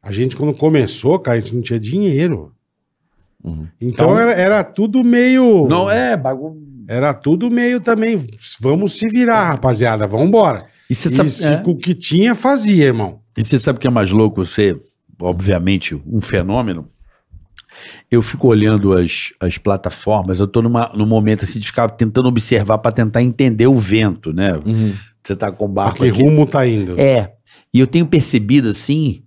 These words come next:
Speaker 3: não sei se você tem essa impressão, de que cada dia mais as plataformas querem pessoas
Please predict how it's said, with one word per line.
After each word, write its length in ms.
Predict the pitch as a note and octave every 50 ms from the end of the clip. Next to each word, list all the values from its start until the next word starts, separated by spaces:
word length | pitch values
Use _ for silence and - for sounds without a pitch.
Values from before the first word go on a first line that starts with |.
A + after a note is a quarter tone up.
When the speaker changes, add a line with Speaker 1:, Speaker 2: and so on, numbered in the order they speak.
| _ _ _ -
Speaker 3:
não 80 | F2+
sei 200 | - - A2 G2
se 320 | - - - F2+ E2 D2 - _ _ _
você 320 | - E2 E2+ D#2+ - - E2+
tem 160 | - - F#2
essa 180 | F2+ - - G2
impressão, 480 | F2 - F2+ E2+ D#2 - - A#2+ C3
de 140 | B2 G#2 F#2+ -
que 220 | - G2+ F#2+ - _ -
cada 440 | - - C#3+ D3+ F3 F#3+ E3 D#3+ C#3+
dia 260 | B2 G#2+ A2+ C3 B2
mais 580 | A2 G#2 G2+ G2+ G#2+ A#2 C3+ C#3+ C#3 - - - _ _ _ _ _ -
as 140 | - - -
plataformas 600 | - A#2+ A2 - G#2+ - - A#2+ A#2 B2 A#2 G#2+
querem 220 | - A#2+ A#2 B2+ A#2
pessoas 520 | - B2+ G#2+ - - C3+ C3+ A2+ - -